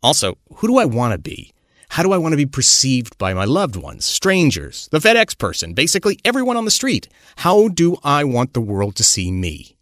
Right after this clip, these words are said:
Well, since you're listening to this right now, I'll assume that you do want to be the best version of yourself. More patient, kind, loving, more adventurous, confident, relaxed, more satisfied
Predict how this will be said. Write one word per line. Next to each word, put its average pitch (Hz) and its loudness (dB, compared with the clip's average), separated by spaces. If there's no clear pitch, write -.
Well, 143 4
since - 0
you're 127 0
listening 147 2
to 104 -6
this 95 -2
right 92 -8
now, 85 -10
I'll 113 0
assume 123 2
that 104 -8
you 104 -6
do 131 2
want 110 -2
to 98 -2
be 92 -2
the 82 -10
best - -2
version 95 -8
of 87 -18
yourself. - -16
More 80 -8
patient, 92 -4
kind, 92 -6
loving, 90 -8
more 107 -4
adventurous, 110 -2
confident, 110 -2
relaxed, 123 -2
more 139 0
satisfied 104 2